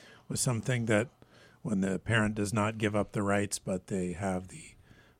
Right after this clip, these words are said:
but someone else has guardianship over them. So,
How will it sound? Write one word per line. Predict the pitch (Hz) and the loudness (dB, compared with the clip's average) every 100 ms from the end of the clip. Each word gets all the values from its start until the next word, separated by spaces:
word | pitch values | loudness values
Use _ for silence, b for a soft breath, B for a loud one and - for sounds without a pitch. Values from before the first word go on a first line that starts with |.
| - | -4
but | 107 98 _ _ _ _ _ - | -4 -4 _ _ _ _ _ -2
someone | - 110 104 | 2 2 2
else | 95 - | 2 0
has | 98 | 0
guardianship | 110 101 95 98 - 104 - | 2 4 4 2 2 0 2
over | 104 107 | 0 0
them. | 104 110 - b b b | 0 -2 -6 b b b
So, | - - 107 95 92 95 | 0 6 8 8 4 2